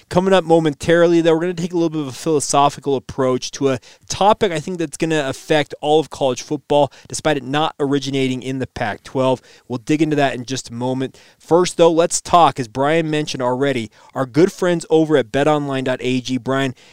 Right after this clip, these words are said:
you and I both know they are the fastest and the easiest way to bet on all of your sports action because they simply just want to take care of you as a sports bettor.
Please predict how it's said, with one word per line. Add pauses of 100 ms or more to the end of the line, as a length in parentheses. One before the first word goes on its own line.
you
and
I
both
know
they
are
the
fastest
and
the
easiest
way
to
bet
on
all
of
your
sports
action
because (240)
they
simply
just
want
to
take
care
of
you
as
a
sports
bettor.